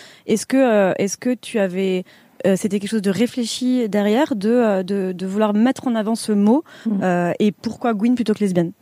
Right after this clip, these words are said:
Speaker 1: Parce que c'est plus drôle, c'est quand même drôle.
Speaker 2: Non, je le trouve, je, je le trouve plus politique, en fait.
Speaker 1: Ouais.
Speaker 2: Je le trouve beaucoup plus, euh, beaucoup plus fort. Je, euh, en sociologie, on appelle ça la, hum, ah, le retournement de stigmate.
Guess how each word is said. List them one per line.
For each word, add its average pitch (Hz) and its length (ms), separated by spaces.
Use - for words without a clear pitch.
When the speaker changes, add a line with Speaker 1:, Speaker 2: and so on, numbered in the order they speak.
Speaker 1:
Parce - 80
que 202 80
c'est 185 100
plus 185 100
drôle, 208 220
c'est - 100
quand 180 80
même 156 100
drôle. 202 120
Speaker 2:
Non, 190 240
je 196 100
le 190 60
trouve, - 280
je, - 140
je - 200
le 208 60
trouve - 220
plus - 120
politique, 185 640
en 170 40
fait. - 340
Speaker 1:
Ouais. 180 200
Speaker 2:
Je 190 80
le 190 60
trouve - 280
beaucoup - 240
plus, 196 260
euh, 175 200
beaucoup 214 160
plus 202 140
fort. 190 340
Je, 180 60
euh, 220 200
en 185 60
sociologie, 202 520
on 226 100
appelle 185 220
ça 196 340
la, 180 160
hum, 202 300
ah, 208 140
le 196 80
retournement 214 380
de 202 60
stigmate. - 520